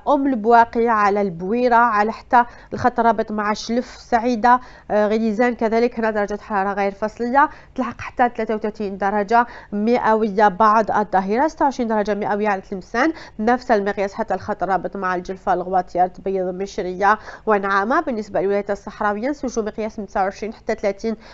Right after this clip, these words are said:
درجة مئوية على شمال الصحراء، واحد وثلاثين درجة مئوية على إليزي، وسبعة وثلاثين درجة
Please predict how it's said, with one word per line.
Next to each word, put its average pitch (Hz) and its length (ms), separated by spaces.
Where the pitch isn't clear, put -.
درجة 208 360
مئوية 196 440
على 202 200
شمال 196 380
الصحراء، 269 540
واحد 226 180
وثلاثين 208 360
درجة 208 340
مئوية 208 520
على 214 440
إليزي، 254 380
وسبعة 262 540
وثلاثين 254 380
درجة 233 360